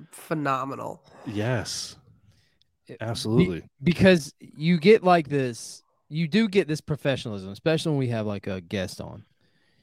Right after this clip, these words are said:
Speaker 3: You get this professionalism. So, like, you know, last week we had Troy on.
Speaker 2: That was such a
Speaker 3: Y-
Speaker 2: good gr-, guest.
Speaker 3: w-, there is this whole, like, "Hey, this is how we do things. So, you know, is there anything off limits?" And then, you know, "This is kinda how the show is. You'll see how we start.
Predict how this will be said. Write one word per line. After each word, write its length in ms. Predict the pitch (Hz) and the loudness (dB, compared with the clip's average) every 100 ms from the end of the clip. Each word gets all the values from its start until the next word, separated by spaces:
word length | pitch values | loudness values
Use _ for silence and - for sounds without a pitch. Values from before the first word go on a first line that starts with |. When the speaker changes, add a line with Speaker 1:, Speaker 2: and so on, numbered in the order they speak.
| _ | _
Speaker 3:
You 100 | 143 | -2
get 160 | 143 170 | 4 4
this 120 | 147 | 4
professionalism. 640 | - 120 98 - - - 120 | 0 -2 -4 -6 -14 -18 -12
So, 160 | 107 | -8
like, 340 | 104 104 - - | -6 -6 -8 -14
you 100 | 113 | -10
know, 140 | 107 | -6
last 260 | 104 107 - | -2 -2 -4
week 160 | 107 - | -8 -6
we 80 | |
had 120 | 104 92 | -6 -8
Troy 300 | - 98 95 | -10 -10 -10
on. 160 | 87 - - _ _ _ _ _ _ _ _ _ _ _ _ _ | -12 -16 -20 _ _ _ _ _ _ _ _ _ _ _ _ _
Speaker 2:
That 240 | 247 - 175 | -20 -16 -14
was 120 | - | -10
such 320 | - 82 - | -6 -6 -6
a 20 | - | -6
Speaker 3:
Y- 140 | 160 - | -6 -6
Speaker 2:
good 180 | 87 76 | -12 -10
gr-, 140 | 76 - 85 | -14 -14 _
guest. 340 | 82 73 - _ _ _ _ _ _ _ - | -14 -14 -18 _ _ _ _ _ _ _ -20
Speaker 3:
w-, 500 | - 143 151 151 151 | -18 -10 -8 2 8
there 160 | 196 | 10
is 140 | 202 - | 10 6
this 180 | 185 | 2
whole, 360 | - - 180 170 | 2 2 2 4
like, 320 | 151 131 120 - | 4 2 -2 -10
"Hey, 460 | - 135 123 113 | -4 0 0 0
this 240 | 95 104 - | -4 -8 -10
is 80 | 107 | -8
how 120 | 98 | -8
we 80 | 104 | -4
do 180 | 214 196 | -2 0
things. 540 | 208 196 185 175 165 | 2 2 4 2 -2
So, 560 | 131 110 110 110 107 - - - - _ _ _ _ - - _ - | -4 -4 -4 -6 -8 -10 -20 -20 -20 _ _ _ _ -20 -20 _ -8
you 100 | 131 | -6
know, 180 | 101 92 | -6 -6
is 80 | 117 | -4
there 80 | 123 | -2
anything 220 | 113 104 | -2 -2
off 160 | 92 - | -2 6
limits?" 460 | 208 185 175 - | 8 10 6 4
And 100 | 117 | -4
then, 160 | 113 113 | -8 -6
you 60 | 117 | -6
know, 220 | 104 98 | -6 -4
"This 160 | 113 120 | -4 -6
is 80 | 120 | -8
kinda 220 | - 113 | -8 -10
how 100 | 107 | -10
the 80 | 90 | -4
show 300 | - 196 180 | 4 6 6
is. 360 | 170 156 143 | 6 4 2
You'll 120 | 120 110 | -4 -8
see 160 | - | -6
how 200 | 117 107 | -4 -4
we 100 | 107 107 | -4 -6
start. 480 | - 165 156 147 | 2 6 6 4